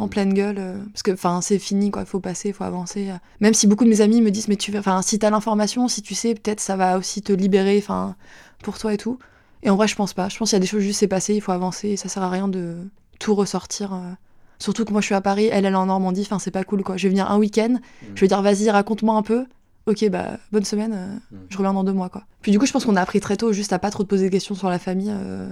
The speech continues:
Speaker 1: ça avait l'air tellement compliqué, euh. En vrai, ça a l'air un peu dramatique comme ça, mais je vous assure, j'étais quand même heureuse. J'avais plein de, plein de potes quand même.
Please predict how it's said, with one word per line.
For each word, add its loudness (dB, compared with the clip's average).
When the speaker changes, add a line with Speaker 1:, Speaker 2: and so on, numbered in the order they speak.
Speaker 1:
ça -8
avait -2
l'air -6
tellement 0
compliqué, -4
euh. -10
En 4
vrai, 2
ça 0
a 6
l'air 2
un 4
peu 2
dramatique 2
comme 2
ça, -2
mais 2
je -2
vous 4
assure, -2
j'étais -8
quand 0
même 0
heureuse. -2
J'avais 0
plein 2
de, 2
plein 6
de 6
potes 2
quand 2
même. 0